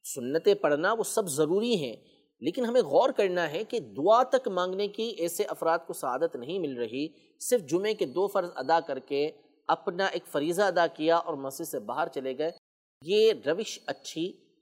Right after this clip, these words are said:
نہیں ہے۔ تو حضرت ابو ادریس خولانی رحمۃ اللہ تعالی علیہ جو تابعی بزرگ ہیں، وہ فرماتے ہیں کہ منافق کی مثال مسجد کے اندر ایسی ہے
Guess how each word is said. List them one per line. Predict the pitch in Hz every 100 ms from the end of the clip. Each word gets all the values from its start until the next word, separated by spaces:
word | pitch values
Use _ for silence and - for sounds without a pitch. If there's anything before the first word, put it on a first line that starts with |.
| _
نہیں | 104 117 131 135 104
ہے۔ | 101 98 _ _ _
تو | 175 -
حضرت | 160 240 240
ابو | 220
ادریس | 220 196 220
خولانی | - 151 147 165 240 - _ _ -
رحمۃ | 131 160 165
اللہ | 160 185 196 196
تعالی | 170 147
علیہ | 139 196
جو | 202
تابعی | - 135 139 202
بزرگ | 185 131 139 107
ہیں، | 147 240 _ _
وہ | -
فرماتے | 160 147 120 131 139 190
ہیں | 185 220
کہ | 220 - 240 262 - _ _ _ -
منافق | 123 135 147 175 196 269 262
کی | 240
مثال | 220 185 180 170
مسجد | 160 151 - 156
کے | 165
اندر | 156 151
ایسی | 131 135 165 135
ہے | 131